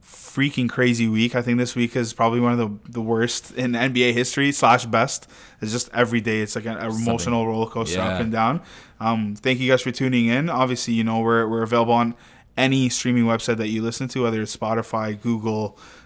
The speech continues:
Speaker 1: uh, Google Play, Apple Music, YouTube. Uh, and guys, please hit up our Facebook page and just write things. Like, when I say ridiculous things on air, when Zayd says ridiculous things on air,
Speaker 2: Usually.
Speaker 1: let us know how you feel about it. Like,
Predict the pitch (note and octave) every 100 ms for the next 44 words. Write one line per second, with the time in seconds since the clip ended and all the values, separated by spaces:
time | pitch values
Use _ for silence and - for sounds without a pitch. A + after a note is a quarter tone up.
0 | - G#2 G#2 G#2 G#2 A2 A2+ A2 - A2
1 | A2 A2 G#2+ G#2 A2 A#2 A2 G#2+ G#2+ G#2+
2 | - - - - - A2 A#2+ A2+ - A#2
3 | A#2 A2+ A2 - - - - A#2 G#2 B2+
4 | C3+ D3 C3 - - F#3+ A3+ A#3 A#3 E3
5 | C3+ C#3 C#3+ - C3 A#2+ A2+ C3 - A2
6 | A#2 D#3+ - B2 A#2 A2 A2 A#2 A#2+ D3
7 | D#3+ D#3+ D3 C3 B2+ B2+ C3+ - B2 B2
8 | A#2 A2+ A2+ A#2 A2 A2 A#2 B2 C3 B2+
9 | A#2+ G#2+ G#2+ A2+ A#2 - A#2+ A#2 A2 A2
10 | A2 G#2+ F#2 F2 E2 D#2+ C3+ A#3 A#3+ B3
11 | B3 A#3+ - F3+ A3 A#2+ A2 G2+ A2 G#2+
12 | -